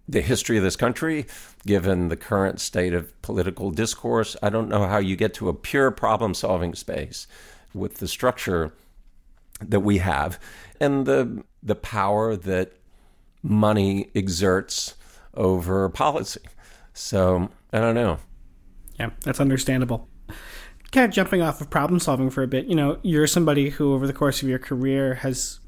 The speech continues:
Speaker 2: for lack of a better term, seen it all in terms of kind of how the entertainment industry works and the various ways, you know, you can both bend it to your will and watch your best laid plans break in despite of it all. And I'm kind of curious as to,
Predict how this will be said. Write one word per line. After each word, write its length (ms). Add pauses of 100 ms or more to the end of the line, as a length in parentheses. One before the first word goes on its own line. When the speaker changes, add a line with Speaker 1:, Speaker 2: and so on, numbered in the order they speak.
(280)
Speaker 2:
for 240
lack 280
of 60
a 60
better 260
term, 240
seen 240
it 80
all 220
in 80
terms 320
of 280 (360)
kind 180
of 60
how 580 (360)
the 80
entertainment 460
industry 360
works 600 (120)
and 300
the 60
various 520
ways, 500 (460)
you 120
know, 60
you 120
can 140
both 220
bend 180
it 100
to 140
your 140
will 580
and 300
watch 840 (400)
your 140 (120)
best 400
laid 160
plans 300
break 480
in 240
despite 440
of 120
it 100
all. 240
And 140
I'm 100
kind 180
of 120
curious 600
as 180
to, 440